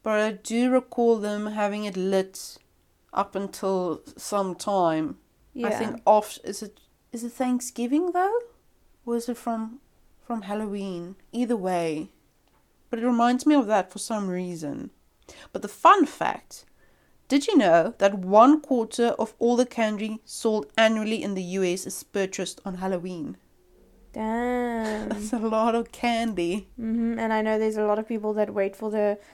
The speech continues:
Speaker 2: Halloween sweets to be on sale. <laughs> The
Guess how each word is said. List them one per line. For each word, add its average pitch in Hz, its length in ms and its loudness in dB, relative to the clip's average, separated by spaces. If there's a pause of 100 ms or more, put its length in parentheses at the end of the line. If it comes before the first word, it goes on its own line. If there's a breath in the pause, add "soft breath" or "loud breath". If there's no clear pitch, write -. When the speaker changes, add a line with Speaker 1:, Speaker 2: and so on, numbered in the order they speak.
(100)
Speaker 2:
Halloween 220 600 2
sweets 226 440 -4
to 226 80 -8
be 226 160 0
on 220 160 0
sale. 240 640 6 (720 loud breath)
<laughs> 523 100 -4 (400 loud breath)
The 311 360 6